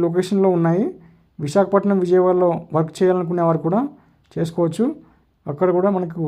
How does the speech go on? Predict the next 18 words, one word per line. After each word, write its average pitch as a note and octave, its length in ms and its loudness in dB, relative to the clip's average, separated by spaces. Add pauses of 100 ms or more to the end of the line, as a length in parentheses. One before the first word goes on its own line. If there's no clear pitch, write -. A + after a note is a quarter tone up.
(140)
టూ F3 80 -2 (200)
లొకేషన్లో E3+ 440 -2 (180)
అక్కడ E3+ 240 0
వేకెన్సీ D#3+ 360 -2
ఉన్నాయి, E3+ 240 2 (580)
చాలా F3 280 4
వేకెన్సీ F3+ 320 0
ఉన్నాయండి E3 380 2
ప్రజెంట్ E3 280 0 (480)
Zepto-లో. E3 460 2 (840)
ఓకేనా? F3 260 -2 (420)
మీరు F#3 200 4 (600)
చేయవలసిన F#3+ 520 2
వర్క్ E3+ 220 0 (160)
ప్యాకింగ్, E3 380 0
పికింగ్, F#3 360 -2
బార్‌కోడ్ D3+ 340 0
స్కానింగ్, F3 360 0